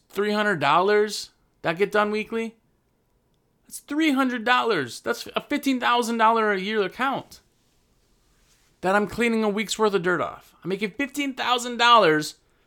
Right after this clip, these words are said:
to clean a week's worth of dirt off every time I'm there. It's a pretty, pretty good deal.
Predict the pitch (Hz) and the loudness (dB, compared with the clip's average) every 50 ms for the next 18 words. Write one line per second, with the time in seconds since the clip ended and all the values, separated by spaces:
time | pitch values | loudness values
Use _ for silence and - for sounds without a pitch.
0 | _ _ _ - 170 170 - - 208 208 196 185 175 175 202 214 - - - 185 | _ _ _ -2 -2 -2 0 0 0 0 2 0 0 0 0 -2 -4 -4 -2 -2
1 | 185 175 165 175 147 139 156 151 139 123 113 123 127 120 117 120 120 127 120 117 | -2 0 0 -2 0 2 2 2 4 2 2 0 -2 -6 -6 -6 -8 -8 -8 -8
2 | 110 104 - - - - - _ _ _ _ _ _ - - - 143 - - 135 | -10 -12 -14 -16 -18 -20 -20 _ _ _ _ _ _ -20 -20 -16 -14 -14 -14 -6
3 | - 180 175 165 160 - - - 170 156 151 135 139 127 123 139 135 - - | -4 0 0 2 0 0 -2 -6 -6 -6 -4 -6 -6 -6 -6 -8 -10 -10 -10